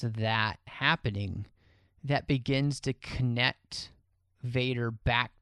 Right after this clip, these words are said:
to Anakin in a way he just doesn't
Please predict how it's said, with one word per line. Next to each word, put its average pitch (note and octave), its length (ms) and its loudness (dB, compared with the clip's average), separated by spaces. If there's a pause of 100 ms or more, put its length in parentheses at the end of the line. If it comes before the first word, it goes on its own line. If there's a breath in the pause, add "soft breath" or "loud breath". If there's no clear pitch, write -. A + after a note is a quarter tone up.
to A2 640 -2 (960)
Anakin A#2+ 720 -4 (100)
in C3 120 -2
a B2 60 0
way B2 240 -2
he B2 300 -8
just - 280 -2
doesn't B2+ 420 2